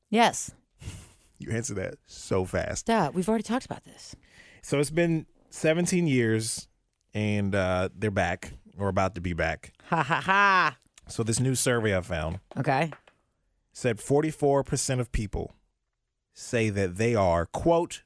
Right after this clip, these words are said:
Speaker 2: "very w-, unwilling to eat,"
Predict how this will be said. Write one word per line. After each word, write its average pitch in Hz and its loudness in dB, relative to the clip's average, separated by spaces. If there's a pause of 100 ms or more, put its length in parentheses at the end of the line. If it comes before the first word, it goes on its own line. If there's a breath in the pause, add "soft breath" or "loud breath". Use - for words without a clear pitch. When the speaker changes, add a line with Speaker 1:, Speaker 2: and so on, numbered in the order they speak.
(140)
Speaker 2:
"very 185 4
w-, 226 4 (520)
unwilling 190 4 (1400)
to 120 0 (400)
eat," 180 2